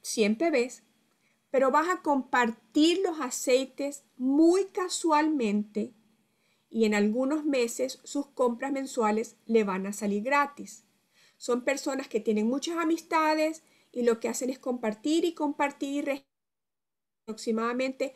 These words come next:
cuatro o cinco personas al mes y con eso se autopagan el L R P,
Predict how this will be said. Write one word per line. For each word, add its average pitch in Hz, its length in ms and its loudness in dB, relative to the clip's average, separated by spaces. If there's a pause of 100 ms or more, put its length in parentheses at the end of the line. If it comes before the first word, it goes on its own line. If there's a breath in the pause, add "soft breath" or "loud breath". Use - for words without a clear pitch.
(220 soft breath)
cuatro 320 560 -2
o 233 120 -4
cinco 233 420 -4
personas 220 600 -6
al 214 160 -2
mes 349 480 -2 (340)
y 269 120 -8
con 311 200 2
eso 294 400 0
se 226 380 0
autopagan 254 1000 2
el 226 280 -2
L 214 320 0
R 214 180 -4
P, - 260 -12